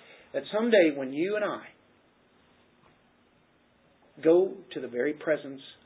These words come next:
of God, we realize, we look at Him, and we're gonna realize, "Who am I?" But this is the ultimate. When we go to Him,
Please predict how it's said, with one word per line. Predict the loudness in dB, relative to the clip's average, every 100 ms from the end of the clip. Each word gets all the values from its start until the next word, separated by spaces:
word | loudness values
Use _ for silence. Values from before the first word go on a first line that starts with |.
| -18
of | -12
God, | -12 -14 -20 _ _ _ _ _ _ _ _ _ _ _ _ _ _ _ _ _ _ _ _ _ _ _ -10
we | -6
realize, | -4 0 2 0 -2
we | -4
look | -4 -6
at | -12
Him, | -12 -12 -16 _ _ _ _ _ _ _ _ _ _ _ _ _ _ _ -14
and | -8
we're | -4
gonna | -4 -4
realize, | -4 -4 -6 -10
"Who | -6 -6
am | -6
I?" | -6 -6 -8 -16 -20 _ _ _ _ _ -12
But | -8
this | -6 -8
is | -10
the | -10 -8
ultimate. | -10 -14 -20 -20 _ _ _ -20 _
When | -10 -6 -6 -4 -2
we | -2 -2 0
go | 2 2 0 -6 -10 _ _ _ _ -10 -2
to | -2 0
Him, | -4 -6